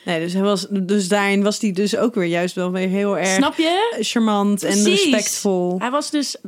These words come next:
Speaker 2: Hij is echt
Speaker 1: Hij was jouw Thijs.
Speaker 2: Ja, zeker.
Speaker 1: Ja.
Speaker 2: Zo noem ik hem ook. Want ik ben hem daarna dus nog een keer tegengekomen, echt een half jaar later, op het terras. En toen, eh, zat hij daar ineens. Dus ik helemaal, eh, hartaanval, alles.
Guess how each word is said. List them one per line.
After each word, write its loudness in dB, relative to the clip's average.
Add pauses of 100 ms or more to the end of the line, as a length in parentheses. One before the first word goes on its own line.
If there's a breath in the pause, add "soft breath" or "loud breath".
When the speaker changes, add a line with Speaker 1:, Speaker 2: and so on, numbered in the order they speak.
(100)
Speaker 2:
Hij 0
is -2
echt -4
Speaker 1:
Hij 2
was 2
jouw 0
Thijs. 0
Speaker 2:
Ja, -6 (720)
zeker. 2
Speaker 1:
Ja. -6
Speaker 2:
Zo 0
noem 4
ik -2
hem -2
ook. -4 (440 loud breath)
Want 2
ik 2
ben 4
hem 4
daarna 4
dus -4
nog 2
een -8
keer -8
tegengekomen, 0
echt -6
een -6
half -4
jaar -4
later, 0
op -6
het -20
terras. 0 (460 loud breath)
En 0
toen, -2
eh, 2
zat 0
hij -2
daar 0
ineens. -2
Dus -8
ik -8
helemaal, 4
eh, 4
hartaanval, 2
alles. 0